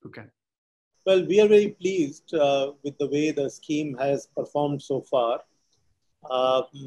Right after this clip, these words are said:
Speaker 2: as you mentioned that, uh, it was, uh, not an easy scheme to,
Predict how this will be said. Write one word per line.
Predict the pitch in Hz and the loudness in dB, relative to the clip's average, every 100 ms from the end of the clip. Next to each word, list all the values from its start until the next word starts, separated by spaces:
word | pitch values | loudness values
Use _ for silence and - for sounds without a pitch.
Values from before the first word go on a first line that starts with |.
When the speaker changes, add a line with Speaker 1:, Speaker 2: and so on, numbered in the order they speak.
| 131 135 156 | -16 -10 0
Speaker 2:
as | 143 127 | 0 2
you | 143 135 | 0 2
mentioned | 135 135 151 139 | 0 -2 0 2
that, | 135 - _ _ _ _ | 2 0 _ _ _ _
uh, | 139 139 151 | 2 4 6
it | 185 170 | 4 2
was, | 175 175 170 156 | 4 4 4 4
uh, | 170 170 | 6 8
not | 165 180 196 | 6 6 6
an | 175 | 6
easy | 160 165 175 185 | 6 4 4 2
scheme | 151 - 170 160 143 | 0 2 4 4 4
to, | 151 143 | 4 4